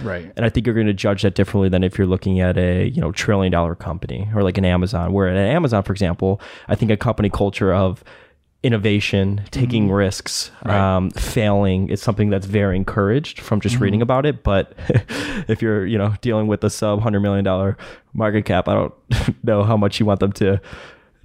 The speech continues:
Speaker 2: take crazy, bold risks to fail.
Speaker 1: Right. I think it's important when talking about culture not to be, like, good or bad culture, right? Was Wells Fargo culture good or bad? It grew a lot, and it had a very sales-oriented culture, which you should be aware of when you do that.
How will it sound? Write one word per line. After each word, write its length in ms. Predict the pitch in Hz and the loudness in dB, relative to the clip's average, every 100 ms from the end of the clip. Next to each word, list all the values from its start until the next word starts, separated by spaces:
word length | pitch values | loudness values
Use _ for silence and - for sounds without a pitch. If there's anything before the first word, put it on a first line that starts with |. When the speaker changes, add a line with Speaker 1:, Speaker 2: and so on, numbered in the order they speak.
| _ | _
Speaker 2:
take 200 | 127 104 - | -2 -2 -4
crazy, 360 | - 120 107 107 | 0 2 2 2
bold 380 | 101 107 98 98 | 2 2 2 2
risks 480 | 104 90 - - | 0 0 -2 -8
to 120 | - 107 | -4 -2
fail. 460 | - 101 57 - - - - - - | 0 0 0 -6 -14 -18 -20 -20 -2
Speaker 1:
Right. 280 | 143 110 107 | -2 0 -2
I 100 | 123 | -2
think 200 | 135 160 | 0 0
it's 100 | 160 | 2
important 480 | 156 151 147 135 98 | 0 2 0 0 0
when 200 | 131 131 | 0 0
talking 220 | - 123 | 0 2
about 120 | 120 | 2
culture 280 | - 120 127 | 2 0 2
not 280 | 117 113 113 | 2 2 0
to 60 | - | 0
be, 100 | 113 | -2
like, 240 | 110 104 | 0 -2
good 160 | 117 107 | -4 -4
or 80 | 101 | -4
bad 300 | 95 95 104 | -6 -8 -10
culture, 440 | 76 - - - _ _ _ _ | -14 -14 -16 -18 _ _ _ _
right? 260 | 104 101 127 - - | -4 -2 -4 -12 -10
Was 160 | - 127 | -2 2
Wells 220 | 127 127 | 2 0
Fargo 320 | - 131 127 120 | 0 2 2 0
culture 320 | 131 123 117 | -2 0 0
good 180 | 113 113 | 0 2
or 60 | |
bad? 360 | 110 120 80 - _ _ _ _ - | 2 0 -4 -12 _ _ _ _ -10
It 80 | 120 | -2
grew 200 | 143 156 | 2 2
a 40 | |
lot, 420 | 113 107 120 - _ - | 0 0 -2 -6 _ -2
and 240 | 123 117 | 2 4
it 80 | 117 | 2
had 220 | 117 110 | 2 2
a 40 | 110 | 2
very 220 | 113 113 | -2 -2
sales-oriented 640 | 123 120 117 113 113 107 | 0 0 0 -4 -6 -6
culture, 340 | 127 127 - 90 | -2 -2 -2 -8
which 200 | 104 - | -6 -6
you 80 | |
should 120 | 101 110 | -4 -2
be 60 | |
aware 300 | 104 113 110 | 2 4 4
of 220 | 92 92 - | 2 -4 -4
when 160 | 101 | -6
you 80 | 92 | -4
do 180 | 92 90 | -6 -6
that. 340 | 85 76 - | -6 -8 -10